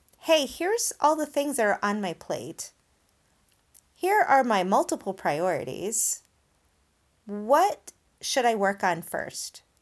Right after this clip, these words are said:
Because you've said these five things are important. I can only do one thing at a time. So of these five things,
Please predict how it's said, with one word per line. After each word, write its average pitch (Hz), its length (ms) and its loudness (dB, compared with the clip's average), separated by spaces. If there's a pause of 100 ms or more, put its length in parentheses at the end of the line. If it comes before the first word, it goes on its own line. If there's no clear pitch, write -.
(120)
Because - 300 -6
you've 226 120 -4
said 240 240 0
these 214 200 -4
five 240 320 2
things 254 280 -2
are 233 80 0
important. 202 600 -2 (520)
I 190 100 4
can 269 160 -4
only 233 140 0
do 208 140 -4
one 196 220 -2
thing 196 180 -4
at 160 60 -4
a 175 60 -4
time. 180 520 -4
So - 220 -6
of 202 160 2
these 202 180 -4
five 175 240 -2
things, 185 560 -4